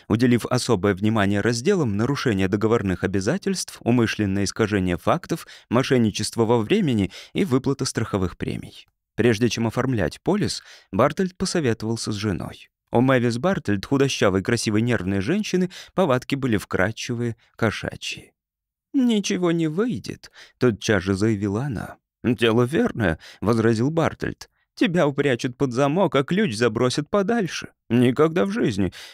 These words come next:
Все будет разыграно как по нотам, лишь бы ты не подвела». «Меня привлекут как соучастницу», сообразила жена. «Нет уж, уволь». «Дорогая,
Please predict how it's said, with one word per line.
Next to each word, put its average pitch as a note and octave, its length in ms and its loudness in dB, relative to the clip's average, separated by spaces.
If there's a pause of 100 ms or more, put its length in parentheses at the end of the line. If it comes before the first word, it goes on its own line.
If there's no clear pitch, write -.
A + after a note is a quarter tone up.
Все D#3 260 4
будет F#3+ 320 2
разыграно D#3+ 580 2
как C3+ 280 0
по D3+ 120 0
нотам, A2 420 2
лишь A2 200 2
бы A#2+ 140 0
ты C#3+ 240 -2
не G#2+ 120 2
подвела». A#2 640 -2 (300)
«Меня F3 380 2
привлекут B2 520 -2
как D#3+ 200 -2
соучастницу», F3 840 -2 (220)
сообразила A2 640 2
жена. G#2 380 -4 (100)
«Нет B2+ 360 2
уж, - 160 -4
уволь». E2+ 440 0 (260)
«Дорогая, A#2 680 0